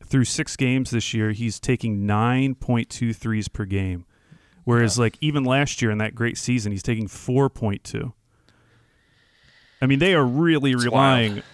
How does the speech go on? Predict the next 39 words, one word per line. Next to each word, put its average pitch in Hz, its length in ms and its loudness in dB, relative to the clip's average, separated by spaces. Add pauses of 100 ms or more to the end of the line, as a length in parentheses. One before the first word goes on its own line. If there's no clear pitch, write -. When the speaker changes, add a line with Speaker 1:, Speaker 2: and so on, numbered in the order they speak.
(280)
Speaker 1:
on 123 160 2
Reggie 117 260 2
Jackson, 113 580 0 (560)
which 170 380 0
is 170 200 -2
Speaker 2:
<laughs> - 0 -
Speaker 1:
great 196 340 0
for - 180 -6
the 147 80 -4
Thunder. 156 420 -4 (720)
Speaker 2:
It's - 120 -20
great. 202 400 0 (280)
Keep 208 240 -6
doing 160 320 -4
it. - 160 -12 (360)
Speaker 1:
Yeah, 160 260 4
Speaker 2:
Keep - 80 -2
Speaker 1:
I 160 40 2
mean, 190 140 0
Speaker 2:
doing - 80 -10
it. - 80 -4
Speaker 1:
I, 190 320 2
uh, 170 320 2 (560)
I 147 80 2
don't 190 160 -2
see 196 120 -6
them 180 120 -6
falling 160 340 0
off 135 200 -2
a 113 40 -8
cliff - 680 -4 (460)
'cause 120 260 -4
I 123 120 0
do 123 200 0
think 123 280 -4
they're 123 140 -2
gonna 113 180 -4
try 110 240 -2
to, 104 200 -2